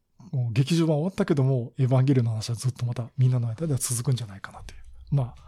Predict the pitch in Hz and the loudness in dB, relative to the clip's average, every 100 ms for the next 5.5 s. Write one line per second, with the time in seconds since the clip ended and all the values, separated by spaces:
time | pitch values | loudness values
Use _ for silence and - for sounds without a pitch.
0 | - - - 131 160 139 147 127 160 123 | -20 -10 -2 2 4 4 2 4 4 4
1 | 117 101 - _ _ - 131 131 - - | 2 -4 -14 _ _ -4 -2 -2 -6 -2
2 | 131 127 131 120 127 151 208 208 - 101 | 0 2 0 0 0 0 0 0 -2 -10
3 | - - 113 104 101 95 - _ _ _ | -16 -16 -14 -12 -14 -14 -16 _ _ _
4 | - - - - - - _ - 139 170 | -20 -20 -20 -20 -20 -20 _ -2 0 2
5 | 156 165 151 120 123 | 2 2 0 0 -4